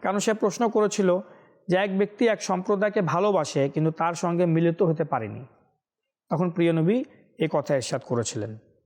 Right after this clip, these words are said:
অনুরূপভাবে অপর এক হাদিসে মোবারকাতে এইভাবে রয়েছে যে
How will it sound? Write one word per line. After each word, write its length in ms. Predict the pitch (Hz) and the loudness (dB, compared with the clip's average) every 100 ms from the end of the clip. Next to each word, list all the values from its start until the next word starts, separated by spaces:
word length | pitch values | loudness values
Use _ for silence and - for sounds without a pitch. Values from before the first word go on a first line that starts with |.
| _ _ _ _ _ _ _ _ - | _ _ _ _ _ _ _ _ 0
অনুরূপভাবে 600 | 160 175 165 160 165 180 - - _ - _ - | 2 2 2 2 2 0 -6 -20 _ -20 _ -4
অপর 320 | 170 170 196 | -4 0 0
এক 80 | 185 | 0
হাদিসে 320 | 185 175 170 185 | 0 -2 0 0
মোবারকাতে 640 | 175 170 170 165 165 175 | 2 2 0 -2 -2 2
এইভাবে 360 | 175 170 170 165 | 2 2 2 4
রয়েছে 480 | 151 147 - 123 143 _ _ _ _ _ _ _ | 4 2 0 -4 -4 _ _ _ _ _ _ _
যে 440 | 147 139 127 117 | 0 2 2 -2